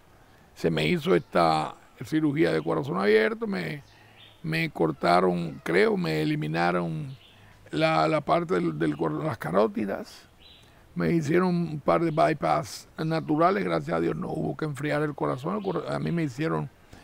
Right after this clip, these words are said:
la operación con el corazón, eh, latiendo, pero el descuido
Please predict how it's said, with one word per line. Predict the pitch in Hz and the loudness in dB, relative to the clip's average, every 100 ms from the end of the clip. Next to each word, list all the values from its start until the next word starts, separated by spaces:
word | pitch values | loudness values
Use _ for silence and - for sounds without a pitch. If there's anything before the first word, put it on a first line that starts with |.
| - - - | -20 -20 2
la | 160 | 4
operación | 151 151 147 143 170 | 4 2 -2 -2 -4
con | 170 165 | -2 -2
el | 151 | 2
corazón, | 156 147 135 170 165 73 - - - | 2 2 -2 -2 -4 -6 -12 -20 -10
eh, | 71 67 - | -6 -4 -2
latiendo, | 73 - 214 233 226 214 285 - - _ - - - - - - - - - - - - | -2 -2 0 0 0 -4 -8 -18 -20 _ -20 -20 -20 -20 -20 -20 -20 -20 -18 -20 -16 2
pero | 185 190 | 4 6
el | 185 180 | 6 4
descuido | 165 - 190 185 202 | 2 0 2 4 2